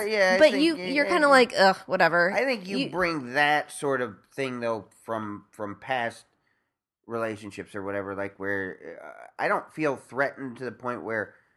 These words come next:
Speaker 2: y-, y-, you know, our relationship, like, you're gonna leave me over that, you know, b-, hanging out with some, some girl to go have lunch or something. I don't think that. I think that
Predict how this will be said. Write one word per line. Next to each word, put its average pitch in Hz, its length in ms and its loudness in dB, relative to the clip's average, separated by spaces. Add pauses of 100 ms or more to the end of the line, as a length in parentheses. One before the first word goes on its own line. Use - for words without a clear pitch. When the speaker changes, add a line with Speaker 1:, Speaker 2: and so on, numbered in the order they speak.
(360)
Speaker 2:
y-, 98 80 -20 (100)
y-, 104 220 -18
you 123 180 -8
know, 104 300 -4 (120)
our 139 300 2
relationship, 123 840 -6
like, 117 260 -4
you're 131 100 -2
gonna 127 260 -4
leave 120 520 -10
me 117 500 -6
over 104 560 -6 (180)
that, 113 300 -4
you 113 140 -10
know, 101 240 -4 (140)
b-, 107 160 -14 (100)
hanging 120 300 -8
out 110 120 -2
with 101 120 -10
some, 107 380 -6 (420)
some 117 240 -8
girl 120 480 -2
to 117 80 -12
go 107 180 -4
have 107 180 -4
lunch 151 300 -4
or 101 60 -10
something. 98 400 -8
I 135 80 -2
don't 131 160 -8
think 95 160 -12
that. 139 260 -4 (480)
I 139 120 -2
think 135 360 -8
that 113 280 -4